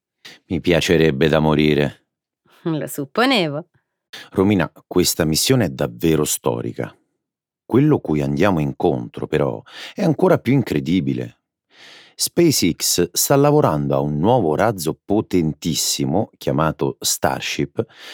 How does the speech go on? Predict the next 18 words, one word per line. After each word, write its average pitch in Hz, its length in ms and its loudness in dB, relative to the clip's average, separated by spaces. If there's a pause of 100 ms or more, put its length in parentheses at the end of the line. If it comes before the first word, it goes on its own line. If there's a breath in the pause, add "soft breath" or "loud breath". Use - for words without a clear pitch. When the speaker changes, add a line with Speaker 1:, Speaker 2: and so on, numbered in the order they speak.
(120 loud breath)
Speaker 1:
che 143 180 0
consentirà 151 960 0
viaggi 101 560 -2
umani 131 560 0
nello 107 220 -2
spazio - 680 -2
profondo, 90 720 -2 (500 soft breath)
fino 175 320 2
alla 120 160 4
Luna 101 480 2 (140)
e 165 140 0
forse - 520 -2
anche 120 300 0
a 73 40 -2
Marte. 69 720 -4 (800)
Speaker 2:
Lo 196 240 -4
spazio - 720 -4
profondo? 175 920 -2